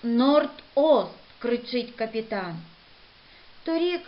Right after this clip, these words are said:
ми навіть двічі намагалися втекти до моря. І двічі нас ловили на станції. І от, коли мрія вже була абсолютно в нашій кишені,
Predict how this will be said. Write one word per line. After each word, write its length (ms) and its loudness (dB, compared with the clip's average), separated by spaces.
ми 240 2
навіть 400 -2
двічі 480 -4
намагалися 680 2
втекти 380 -6
до 140 2
моря. 420 -2
І 140 -4
двічі 460 -2
нас 300 -2
ловили 440 0
на 160 -4
станції. 600 -10
І 120 4
от, 280 6
коли 260 4
мрія 360 2
вже 200 -2
була 480 2
абсолютно 720 -2
в 60 -6
нашій 360 -4
кишені, 640 -4